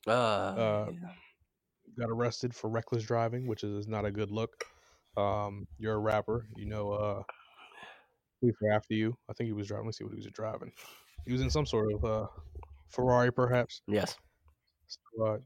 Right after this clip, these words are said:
Speaker 2: can't be wilding out in a Ferrari.
Speaker 1: Then he, then he had a
Speaker 2: Uh,
Speaker 1: burner
Speaker 2: especially
Speaker 1: on him?
Speaker 2: I didn't see that. I hope, hope not.
Speaker 1: Okay.
Speaker 2: Uh, says he's taken into custody for failure to signal, reckless driving, and eluding police.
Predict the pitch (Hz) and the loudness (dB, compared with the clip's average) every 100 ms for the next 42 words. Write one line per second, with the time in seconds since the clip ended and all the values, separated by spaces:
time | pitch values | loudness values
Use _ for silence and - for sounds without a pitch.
0 | _ 180 170 151 139 135 123 123 - 107 | _ 2 4 4 6 4 2 0 2 4
1 | 107 107 143 196 - 196 185 180 156 190 | 4 6 6 6 6 6 8 6 8 8
2 | 196 190 196 190 - - _ _ _ _ | 10 10 8 6 -2 -16 _ _ _ _
3 | _ _ _ _ _ _ _ _ _ 127 | _ _ _ _ _ _ _ _ _ 0
4 | 117 113 104 - 139 139 - 123 110 104 | 2 0 -2 -4 -4 -2 0 0 0 0
5 | 131 - 139 - - - - - 123 107 | -2 -2 -2 -2 -12 -18 -16 -2 -2 -2
6 | 101 104 - - - - - - 110 107 | -8 -10 -12 -20 -20 -20 -16 2 4 6
7 | 107 107 - _ _ - 117 107 127 113 | 6 2 -8 _ _ -4 -2 -2 -2 -2
8 | 104 117 - 104 107 - 131 123 117 135 | 0 -2 -2 -6 -4 0 2 4 2 0
9 | 117 113 113 110 _ _ 107 113 - 101 | 0 2 0 -2 _ _ -6 -4 -4 -2
10 | 117 110 107 101 98 107 110 101 - 104 | 2 4 4 0 -2 0 0 -2 0 -2
11 | 90 - | -2 -8